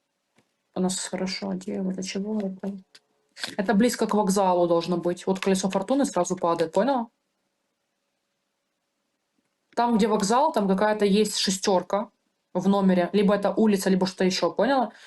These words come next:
И получается, рядом вот эта вот какая-то больница, они будут целиться в здание С Б У, и кто-то прилетит вот, вот туда, вот туда, куда я сказала. И там этот мост должен быть разрушен, был. Или прилетели осколки туда, или какое что-то вот было связано с мостом в Николаеве. Всё это рядом находится, понял?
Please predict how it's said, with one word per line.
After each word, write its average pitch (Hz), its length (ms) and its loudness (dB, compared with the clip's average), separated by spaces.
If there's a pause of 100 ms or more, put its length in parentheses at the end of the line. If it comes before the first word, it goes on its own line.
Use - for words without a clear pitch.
(260)
И 190 60 -2
получается, 202 560 2
рядом 202 300 2
вот 180 100 0
эта 185 140 0
вот 185 100 -2
какая-то 190 360 -2
больница, 190 560 4
они 190 140 4
будут 190 240 0
целиться 185 340 0
в 165 40 -6
здание 185 360 2
С 160 100 -8
Б 170 100 -2
У, 233 220 4
и 240 120 -6
кто-то 190 280 0
прилетит 185 460 0
вот, 170 180 -2
вот 160 180 -10
туда, 165 220 -2
вот 156 160 -2
туда, 170 120 -4
куда 170 160 -2
я 160 60 -2
сказала. 170 360 -10 (760)
И 208 80 -2
там 240 200 0
этот 233 180 -2
мост 226 280 4
должен 190 200 2
быть 185 160 2
разрушен, 190 520 0
был. 190 340 2 (340)
Или 262 180 2
прилетели 220 380 2
осколки 196 520 0
туда, 220 280 2
или 208 120 0
какое 202 240 -2
что-то 208 200 -2
вот 196 140 0
было 202 260 2
связано 190 440 2
с 185 100 -2
мостом 190 480 0 (120)
в 190 40 0
Николаеве. 185 460 2
Всё - 140 -2
это 220 100 0
рядом 190 220 2
находится, 175 460 -4
понял? 254 240 -2